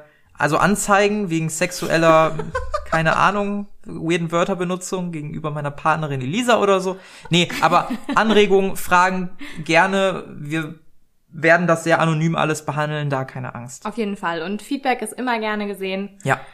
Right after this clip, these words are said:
Speaker 2: Äh, das, äh, hilft uns unheimlich weiter und, äh, ist manchmal auch ganz gut fürs Ego.
Speaker 1: Ansonsten wisst ihr jetzt,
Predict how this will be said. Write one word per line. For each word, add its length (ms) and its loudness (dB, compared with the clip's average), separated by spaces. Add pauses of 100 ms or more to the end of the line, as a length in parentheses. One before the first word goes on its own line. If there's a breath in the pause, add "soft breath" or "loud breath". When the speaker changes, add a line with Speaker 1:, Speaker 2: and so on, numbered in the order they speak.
(500 loud breath)
Speaker 2:
Äh, 420 -6
das, 320 -8
äh, 300 -6
hilft 240 -2
uns 180 -6
unheimlich 420 -2
weiter 440 0
und, 320 -10
äh, 240 -6
ist 120 -8
manchmal 280 -2
auch 100 -6
ganz 180 -10
gut 140 -14
fürs 140 -18
Ego. 260 -10 (380 loud breath)
Speaker 1:
Ansonsten 500 2
wisst 180 0
ihr 60 4
jetzt, 440 -4